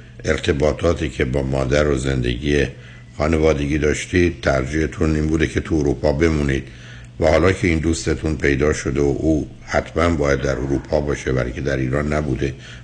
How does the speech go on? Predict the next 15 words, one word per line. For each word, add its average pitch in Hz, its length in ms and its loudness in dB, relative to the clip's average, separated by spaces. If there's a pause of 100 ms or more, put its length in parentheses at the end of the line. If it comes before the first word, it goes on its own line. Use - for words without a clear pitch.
و 82 100 2
نمیخوادم 69 720 2
باشه، 73 480 2 (640)
خب 76 200 2 (220)
شما 71 300 0
هم 76 160 2 (280)
ناچار 76 420 2
در 65 180 2
اونجا 71 280 0
خواهید 80 380 4
موند. - 300 -10 (680)
اینی 135 160 6
که 151 140 6
ناراحتی، 90 1080 4
نارضایتی 71 1300 -2